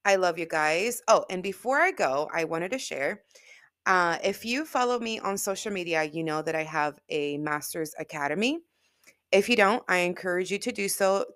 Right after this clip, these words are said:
My handles should be down below somewhere. But the Master's Academy is for those with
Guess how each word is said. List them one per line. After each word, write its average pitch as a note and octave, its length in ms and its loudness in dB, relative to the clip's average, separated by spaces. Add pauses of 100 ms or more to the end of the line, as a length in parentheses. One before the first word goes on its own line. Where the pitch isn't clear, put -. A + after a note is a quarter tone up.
My D#3 680 -2 (100)
handles F3+ 600 0
should G3 260 -2
be F3+ 220 -8
down D#3+ 260 0
below D#3+ 260 0
somewhere. D3 600 -2 (580)
But B3 120 2
the C4+ 60 6
Master's E4+ 640 6
Academy G#3 640 2
is A#3 180 2
for B3 120 0
those G#3 420 4
with G3 220 -2